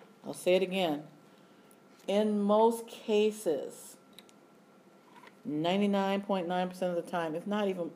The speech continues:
I wanna say a hundred percent of the time, they've given us an output analysis. Yes, they will give us this formula somewhere in the equation, but they won't give it to us in the formula sheet, but they'll give it to us as a part of the test if this does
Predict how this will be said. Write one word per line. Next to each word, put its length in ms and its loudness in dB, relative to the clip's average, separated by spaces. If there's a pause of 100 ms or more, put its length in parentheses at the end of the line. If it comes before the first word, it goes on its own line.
I 100 -4
wanna 180 2
say 180 0
a 60 0
hundred 220 -6
percent 220 -6
of 80 -6
the 60 -18
time, 160 -8 (360)
they've 220 6
given 260 4
us 140 -4
an 160 -6
output 380 4
analysis. 640 -2 (560)
Yes, 360 6
they 100 6
will 320 2
give 260 10
us 140 4
this 240 -2
formula 460 2
somewhere 480 0
in 100 0
the 100 -2
equation, 640 4
but 160 -2
they 140 6
won't 280 -2
give 200 2
it 140 0
to 220 0
us 260 2
in 100 -8
the 80 -6
formula 560 2
sheet, 320 -6 (320)
but 160 -2
they'll 160 8
give 200 0
it 140 -2
to 140 0
us 160 0
as 140 -4
a 60 -2
part 280 2
of 140 2
the 80 -4
test 440 -2
if 280 0
this 160 -2
does 320 -2